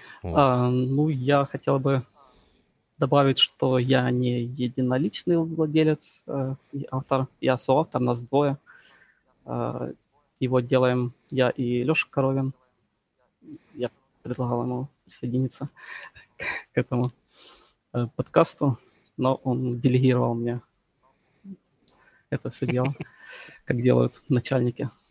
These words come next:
Speaker 2: Вот, э, началось это довольно давно. Э, то есть, как я уже сказал, дайджест публикуется лет девять уже, но, э, мониторингом вот этих всех фронтендовых штук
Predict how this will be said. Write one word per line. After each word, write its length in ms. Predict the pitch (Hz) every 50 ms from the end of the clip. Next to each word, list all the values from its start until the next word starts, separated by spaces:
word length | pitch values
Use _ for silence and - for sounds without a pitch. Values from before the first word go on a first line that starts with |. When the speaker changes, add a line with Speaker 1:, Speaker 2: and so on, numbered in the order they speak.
| _ _ _ _ _ _ - - - -
Speaker 2:
Вот, 460 | - 120 120 120 110 123 127 - -
э, 720 | 127 - - - 123 123 123 127 127 127 127 127 127 127
началось 680 | 123 123 123 120 127 135 - - - 143 143 170 170 -
это 160 | 160 - -
довольно 420 | 139 123 123 131 139 147 139 127 123
давно. 420 | 123 123 127 135 147 170 202 202 - _ _ _ - - 90
Э, 440 | - - - - - - - 95 -
то 60 | - _ _ _ _ _ _ _ _ _ _ _
есть, 100 | - -
как 180 | - 135 -
я 80 | - 127
уже 120 | 123 127
сказал, 520 | 120 - - 131 131 127 127 127 127 127 - _ _ _ _ _
дайджест 400 | - 131 135 127 117 135 120 -
публикуется 640 | - 135 123 127 135 - 135 127 127 - - - 127
лет 220 | 123 123 123 120 117
девять 440 | - 151 160 160 151 147 - - - -
уже, 280 | 127 123 - 127 127
но, 400 | 123 120 120 123 123 117 120 135 - _ _ _ _ _ _ _ _ _ _ _ _
э, 200 | - 117 117 117
мониторингом 880 | 120 123 127 127 123 - - 135 135 131 127 127 123 120 120 123 127 127
вот 140 | 123 127 -
этих 220 | 127 - - -
всех 240 | - - - 131 -
фронтендовых 560 | - - 127 123 120 135 123 120 131 127 120
штук 240 | - - - 160 -